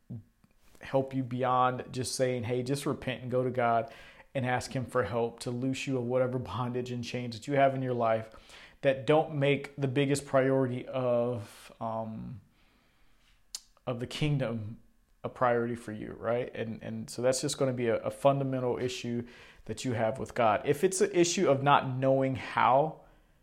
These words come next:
to make disciples, then, then, then let us help you with that. Um, I wanna give you a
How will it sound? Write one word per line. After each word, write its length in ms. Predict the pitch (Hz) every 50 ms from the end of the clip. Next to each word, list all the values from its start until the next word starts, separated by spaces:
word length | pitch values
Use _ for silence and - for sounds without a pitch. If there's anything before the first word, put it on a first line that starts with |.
| _ _ _ _ _ _ _ _ _ _ _ _ _ _ _ _ _ -
to 100 | - 143
make 200 | 143 147 151 147
disciples, 580 | 151 143 - 165 156 156 156 175 156 143 127
then, 240 | 131 127 120 117 - -
then, 460 | 117 127 123 123 120 120 117 104 - - - _ _ _ _ _ -
then 160 | 110 127 131
let 180 | 131 139 143 147
us 300 | 139 135 - - - -
help 360 | - - - 139 131 135 127
you 80 | 117
with 180 | 110 110 98 -
that. 320 | - 104 92 - - - - _ - - - - - _ -
Um, 180 | 127 127 -
I 60 | - 147
wanna 160 | 170 190 175
give 140 | 180 165 160
you 120 | 147 135
a 200 | 123 113 - -